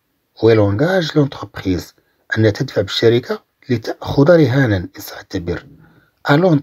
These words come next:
terme، على المدى الطويل. Et que toutes les décisions، ثم أن مهمة بالنظر إلى أن كل القرارات، et les actions، ثم الأعمال، طبعًا الأعمال التي ستنفذها الشركة،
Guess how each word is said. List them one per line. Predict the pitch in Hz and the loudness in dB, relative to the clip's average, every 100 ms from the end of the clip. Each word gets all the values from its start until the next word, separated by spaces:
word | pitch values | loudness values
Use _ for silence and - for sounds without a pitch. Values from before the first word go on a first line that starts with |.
| - | 0
terme، | 101 87 | -2 -2
على | 98 104 101 87 - - | 0 2 2 -2 -4 -2
المدى | 101 160 135 | 2 4 4
الطويل. | - - 95 165 - _ _ _ _ _ _ _ | -2 -4 0 0 -2 _ _ _ _ _ _ _
Et | 139 | 0
que | 123 - 113 98 _ | 0 0 -2 -2 _
toutes | 254 262 - | 2 2 4
les | 123 | 2
décisions، | 107 98 - 90 92 139 - _ _ _ _ _ _ | 4 0 -2 -6 -4 -6 -10 _ _ _ _ _ _
ثم | - - | -2 -2
أن | - 190 190 | 0 4 4
مهمة | 185 170 185 220 277 - _ _ _ _ _ _ _ _ | 4 4 4 2 2 -2 _ _ _ _ _ _ _ _
بالنظر | 143 147 143 170 196 - - | 2 4 4 2 0 -2 0
إلى | 160 170 - | 2 2 0
أن | 170 151 117 _ | 2 4 2 _
كل | - 269 | 2 4
القرارات، | 247 - 156 127 95 82 82 - _ _ _ _ _ _ | 4 0 0 0 0 -4 -10 -16 _ _ _ _ _ _
et | 202 | 2
les | 202 160 | 4 4
actions، | 175 - - 98 87 _ _ _ _ | -2 -6 -8 -8 -8 _ _ _ _
ثم | 208 175 160 | -2 2 4
الأعمال، | 135 101 - 185 147 101 104 87 78 - _ _ | 4 2 2 2 4 2 0 0 -4 -12 _ _
طبعًا | 85 | -6
الأعمال | 90 107 95 101 135 117 | -6 -4 -2 2 4 2
التي | 98 | 0
ستنفذها | 143 104 - 98 - 107 104 120 190 - _ _ | -6 -6 -6 -6 -4 -6 0 0 0 -6 _ _
الشركة، | - - 165 110 - | -10 2 2 2 -2